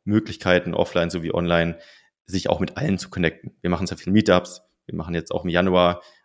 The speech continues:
ein großes Event mit dreihundert, ähm, Mitgliedern und Externen in Stuttgart zum Beispiel. Und, äh, das bieten wir auch an. Ähm, das ist der eine Punkt. Und ich glaube, der andere Punkt ist,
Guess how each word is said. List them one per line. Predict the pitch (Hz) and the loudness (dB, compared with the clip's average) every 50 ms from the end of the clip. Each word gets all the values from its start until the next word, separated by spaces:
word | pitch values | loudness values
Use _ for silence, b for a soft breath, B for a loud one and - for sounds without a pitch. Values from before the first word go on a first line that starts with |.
| b b | b b
ein | - 90 92 92 92 90 92 92 | -2 -2 0 0 -2 -4 -6 -8
großes | - - 101 90 - 87 - | -4 -4 -2 -2 -2 -4 -4
Event | 90 87 90 92 87 80 | 0 0 0 0 0 -2
mit | 90 - - | -4 -2 0
dreihundert, | 87 87 87 90 87 82 - - - - | 0 0 2 0 0 -2 -4 -8 -6 -4
ähm, | 90 90 87 87 87 82 - _ b b b b b b b b - | -2 -2 0 -2 -4 -6 -10 _ b b b b b b b b -4
Mitgliedern | 104 - - 107 98 95 92 90 90 | -4 -2 2 2 2 4 4 2 2
und | - 92 90 - | 0 -2 0 -2
Externen | - - - - - - 87 85 87 85 85 85 - | -2 -4 -6 -8 -4 -2 0 0 0 0 -2 -2 -4
in | 82 85 | -6 -8
Stuttgart | - - 92 - - 87 85 - | -8 -10 -8 -2 -2 -2 -2 -2
zum | - 87 | -2 -2
Beispiel. | 82 85 82 - - 90 85 85 85 B B B B B B B B - | 0 0 0 -2 -2 -2 -2 -2 -4 B B B B B B B B -4
Und, | - 87 85 87 82 80 - - | -2 0 2 2 0 0 -4 -6
äh, | - - | -8 -4
das | - - - - | -4 -4 -4 -4
bieten | 98 - - 82 | -4 -2 0 2
wir | - | 2
auch | 101 - | 2 4
an. | 120 120 135 151 - - b b b b b b b b b b - | 2 2 2 0 -4 -8 b b b b b b b b b b 0
Ähm, | 98 95 92 92 92 90 - | 2 4 4 4 2 2 0
das | 90 - | -2 -2
ist | - | 0
der | - - | 0 2
eine | 101 117 127 | 2 2 0
Punkt. | - - 151 156 - | 0 -2 -2 -2 0
Und | 101 98 | -2 -2
ich | - | -2
glaube, | - 107 - | -2 -4 -4
der | - - - | -4 -2 -2
andere | 117 131 135 123 | 0 0 0 -2
Punkt | 120 - 143 147 147 147 | -2 -2 -2 -2 0 0
ist, | 156 151 147 147 - - _ | 0 0 0 -2 -6 -14 _